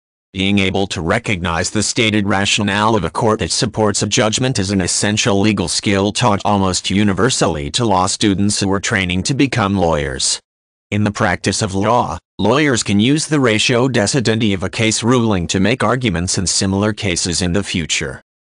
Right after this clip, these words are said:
Since courts typically must follow precedent or the rationales of previous case rulings, ratio decidendi of one case can be determinative of other cases with like facts or circumstances.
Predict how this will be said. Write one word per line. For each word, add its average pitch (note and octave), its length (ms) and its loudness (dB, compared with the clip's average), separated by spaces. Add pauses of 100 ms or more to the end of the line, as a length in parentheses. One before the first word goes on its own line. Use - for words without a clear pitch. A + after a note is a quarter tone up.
(200)
Since G#2+ 280 0
courts A2 360 0
typically A2 500 0
must G#2+ 320 2
follow F#2+ 380 2
precedent G2 600 0
or G#2 120 2
the G#2+ 80 2
rationales A2 760 2
of A2 140 -2
previous G2 500 0
case A#2+ 320 -2
rulings, A#2 600 0 (180)
ratio A2 480 2
decidendi A2 680 2
of F2 120 -2
one A2+ 240 2
case D3 280 0
can G#2+ 160 0
be G#2+ 160 2
determinative G#2 760 0
of F#2+ 100 -2
other F2+ 220 0
cases F2 500 -4
with F2 160 -4
like G2 240 0
facts F2+ 500 -2
or F#2 80 -2
circumstances. D#2 1300 -4